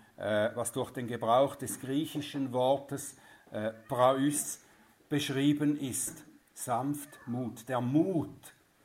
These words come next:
oder das Gemüt, das ist von der Bedeutung, vom Ursprung her, ist das die Willensausrichtung des Herzens. Und diese ist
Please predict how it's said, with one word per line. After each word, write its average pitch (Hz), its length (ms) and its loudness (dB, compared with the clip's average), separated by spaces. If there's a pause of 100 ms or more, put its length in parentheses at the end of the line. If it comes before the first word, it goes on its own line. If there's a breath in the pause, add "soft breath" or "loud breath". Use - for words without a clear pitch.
(280 soft breath)
oder 123 180 -12
das 139 320 -4
Gemüt, 151 840 2 (1160 soft breath)
das - 240 -2 (100)
ist - 480 -2 (460)
von 135 240 -2
der 127 180 2
Bedeutung, 127 680 2
vom - 200 -12
Ursprung 147 540 -2
her, 123 320 -4 (400 loud breath)
ist 123 280 -8
das 123 240 -2
die 110 240 -8
Willensausrichtung 151 1500 -4
des 131 220 -10
Herzens. 117 880 -8 (1400 soft breath)
Und 110 260 -14
diese 147 380 -8
ist 120 560 -12